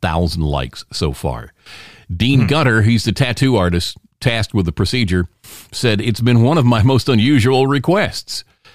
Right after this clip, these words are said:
Speaker 1: Uh, Gutter, who runs Color Realism Tattoos in the U K, said the unnamed customer wanted his body ready for summer without having to exercise or change his eating habits.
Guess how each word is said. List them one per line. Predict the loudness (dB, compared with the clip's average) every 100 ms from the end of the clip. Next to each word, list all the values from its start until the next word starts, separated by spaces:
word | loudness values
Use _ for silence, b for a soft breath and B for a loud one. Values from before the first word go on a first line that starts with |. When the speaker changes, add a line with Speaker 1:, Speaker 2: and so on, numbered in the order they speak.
| b b
Speaker 1:
Uh, | -6 -4
Gutter, | 0 0 2 2
who | 2 2
runs | 2 2 0
Color | -6 -4 0 0
Realism | 0 0 2 2 2 2
Tattoos | 2 0 0 2 2 2 2
in | 0
the | 2
U | 0
K, | 0 -2 0 -4 B B B -8
said | -2 -2
the | -2 -2
unnamed | 2 4 4 2 0
customer | 0 -2 0 0 2
wanted | 2 2 2
his | 0 0
body | 0 0 0
ready | 0 0 0
for | 0
summer | 0 2 2
without | 2 2 2 2
having | 2 0
to | 0
exercise | -4 -4 -2 -2 -2 -2
or |
change | -2 0 0
his | 0 -2
eating | 0 0
habits. | 0 -2 -8 -14